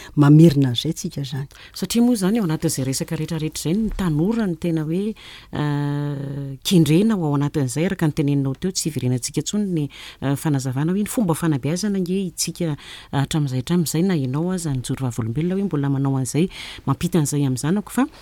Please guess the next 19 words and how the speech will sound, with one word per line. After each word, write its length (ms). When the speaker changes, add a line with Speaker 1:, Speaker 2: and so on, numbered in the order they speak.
Speaker 2:
ho 140
an'ilay 320
tanora 400
ankehitriny 480
izay 160
tena 240
hoe 160
andrekinan'ny 800
firenena, 640
inona 320
ny 80
hafatra 400
ho 80
an'izy 540
ireo 180
izany, 240
manoloana 480
an'izay 160
zavatra, 400